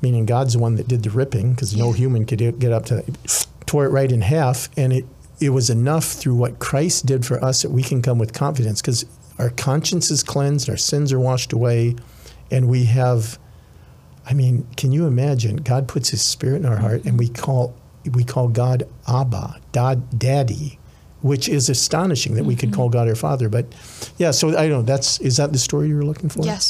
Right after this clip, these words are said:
Speaker 2: that was the story.
Speaker 1: Okay.
Speaker 2: Yeah. I don't think anything else could really remind us better of how God is our refuge and our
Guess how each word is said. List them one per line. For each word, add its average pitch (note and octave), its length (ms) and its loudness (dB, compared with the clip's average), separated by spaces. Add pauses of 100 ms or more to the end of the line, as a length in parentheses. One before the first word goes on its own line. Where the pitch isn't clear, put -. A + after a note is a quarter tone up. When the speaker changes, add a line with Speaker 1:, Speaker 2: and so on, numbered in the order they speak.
(140)
Speaker 2:
that A#3+ 160 0
was A#3 140 0
the A3 60 -2
story. G#3+ 440 0
Speaker 1:
Okay. B2+ 280 -2 (200)
Speaker 2:
Yeah. F#3+ 320 0 (320)
I G3+ 120 0
don't G3+ 220 -2
think G#3 160 -2
anything G3 380 -2
else F#3+ 200 -4
could F3 180 -6
really E3 400 -4 (800)
remind F#3 360 -6
us F3+ 180 -8
better F3 360 -6
of E3+ 180 -16 (160)
how E3 280 -8
God E3+ 260 -10
is F3 100 -10
our - 140 -10
refuge - 440 -10
and - 100 -16
our - 80 -12